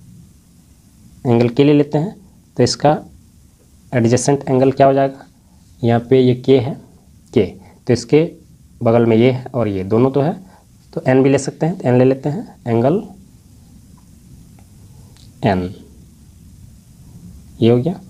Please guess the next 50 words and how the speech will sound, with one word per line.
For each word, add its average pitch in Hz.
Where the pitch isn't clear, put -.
ये -
complete 123
हो 104
गया। 107
इस 120
तरह 139
से 185
ये 131
एबीसीडी 127
का 156
answer, 147
ये -
सब -
इस 120
तरह 117
से 151
हम 131
लोग -
शो -
कर 117
सकते -
हैं। -
अब 127
हो 135
गया 147
question 147
number 143
थ्री। -
Question 175
number 180
three 175
यहाँ 170
पे 170
है, 196
और 123
इसको 160
विशेष 139
रूप 175
से -
बनाने 120
के 156
लिए 160
नहीं 143
दिया 151
गया 143
है, 185
लेकिन 127
फिर 131
भी 143
हमें 170